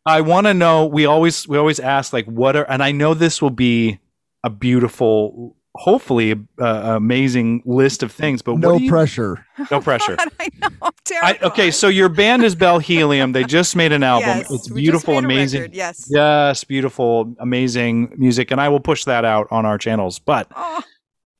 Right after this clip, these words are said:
Speaker 1: um, what are you listening to? What is, what is current,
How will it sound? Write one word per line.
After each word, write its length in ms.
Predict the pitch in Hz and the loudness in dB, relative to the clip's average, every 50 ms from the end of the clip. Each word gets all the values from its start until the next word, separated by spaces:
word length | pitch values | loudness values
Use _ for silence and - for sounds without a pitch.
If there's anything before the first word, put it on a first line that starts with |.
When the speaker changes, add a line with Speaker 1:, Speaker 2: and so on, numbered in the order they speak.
| _ _ - | _ _ -4
Speaker 1:
um, 480 | 127 127 123 123 120 113 110 107 107 _ _ _ _ _ _ - | -2 0 2 0 0 0 -2 -6 -6 _ _ _ _ _ _ -2
what 160 | 135 151 196 | 0 2 4
are 40 | 233 | 4
you 300 | 220 180 147 156 185 180 | 4 4 4 4 4 4
listening 520 | 135 117 107 - - 98 92 87 85 80 | 2 2 0 -2 -6 -10 -10 -12 -12 -14
to? 160 | - - - - - - _ _ - | -14 -16 -18 -18 -20 -20 _ _ -16
What 340 | 127 117 107 117 127 139 156 | -10 -6 -2 0 2 2 4
is, 520 | 170 165 160 151 143 139 127 - - - - | 4 6 6 6 4 2 0 -4 -6 -6 -4
what 240 | 127 131 135 143 | -2 0 2 4
is 180 | 170 175 147 - | 4 2 2 0
current, 560 | - - - - - 160 151 151 151 147 143 | -6 -8 -8 -4 -2 0 2 2 2 0 -2